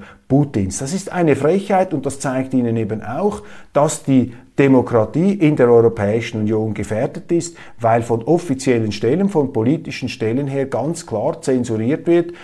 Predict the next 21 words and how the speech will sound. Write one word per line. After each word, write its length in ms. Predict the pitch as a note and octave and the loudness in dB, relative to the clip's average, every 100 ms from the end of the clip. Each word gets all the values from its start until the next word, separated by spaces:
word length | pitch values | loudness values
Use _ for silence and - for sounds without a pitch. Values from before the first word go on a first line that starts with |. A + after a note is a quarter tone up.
| - | -10
Man 220 | A#2 A2+ - | -4 -2 2
toleriert 500 | A#2+ A2 A2 C3+ C#3 | 2 2 2 -2 -4
nicht 160 | A2 | -6
mehr 140 | B2 A#2 | -2 0
abweichende 640 | A2 A2 G#2+ G2+ G#2 G#2 | 0 -2 -4 -6 -4 -2
Meinungen. 600 | F#2+ G#2+ C#3+ D#3+ E3+ E3 - | -2 -2 0 2 0 -4 -10
Das 140 | A2+ B2 | -6 -4
hat 160 | G#2+ | -4
man 100 | G2 | -6
ja 120 | F#2 | -8
auch 100 | F2+ | -8
da 160 | - F2 | -8 -8
gesehen, 440 | G2 F#2+ F#2 F2 - - | -8 -8 -8 -10 -14 -10
als 180 | G2+ F#2 | -8 -8
man 100 | D#2+ | -8
einfach 180 | D2 D2+ | -10 -10
die 140 | F2+ | -8
russischen 500 | E2 D#2+ - - E2 | -8 -10 -10 -10 -10
Portale 520 | - - A2 C3+ F#3+ | -10 -8 -4 -2 -2
verboten 560 | F#3 F3 F#3 F#3 G3 G3 | -2 0 0 0 -4 -8
hat. 200 | C4 | -12